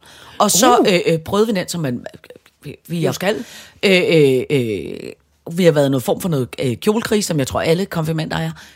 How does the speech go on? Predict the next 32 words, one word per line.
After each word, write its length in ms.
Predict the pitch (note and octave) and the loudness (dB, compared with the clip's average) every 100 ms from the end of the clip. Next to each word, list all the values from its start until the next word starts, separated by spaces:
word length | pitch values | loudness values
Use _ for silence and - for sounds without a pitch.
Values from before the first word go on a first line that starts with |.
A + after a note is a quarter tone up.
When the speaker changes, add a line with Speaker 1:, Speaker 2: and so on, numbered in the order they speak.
| _ | _
Speaker 1:
Hvorefter 500 | F3 G3+ F3 F#3 F3+ | 0 2 0 -2 -2
moren 340 | E3+ F3 G3+ | 0 2 0
til 120 | F#3+ | -2
sidst 200 | F3 F3+ | -6 -6
tager 160 | - - | -6 -6
det 180 | - E3+ | -4 0
valg, 160 | E3 | 0
der 60 | E3+ | -2
hedder, 120 | E3 | -6
"Prøv, 160 | D#3 F#3 | -4 -4
nu 80 | E3+ | -4
tager 200 | F3+ F3 | -6 -4
vi 120 | F3 | -6
en 60 | |
af 80 | E3 | -6
dine 120 | D#3+ | -8
kjoler, 300 | D#3 D#3+ D#3+ | -4 -2 -2
du 140 | F3+ E3 | -4 -4
er 40 | |
virkelig 260 | C3 A#2+ C3 | -4 -6 -4
glad 200 | D3 D#3 | -2 -2
for, 180 | F#3 - - | -4 -12 -12
så 140 | - | -6
syr 200 | - F#3 | -4 -4
vi 80 | D#3 | -4
bare 140 | D#3 | -4
en 60 | C#3+ | -4
hvid 140 | D3 - | -4 -6
version 300 | D#3 - D2 | -6 -6 -8
af 40 | B2 | -10
den." 140 | - - _ | -12 -16 _
Ikke? 140 | - | -10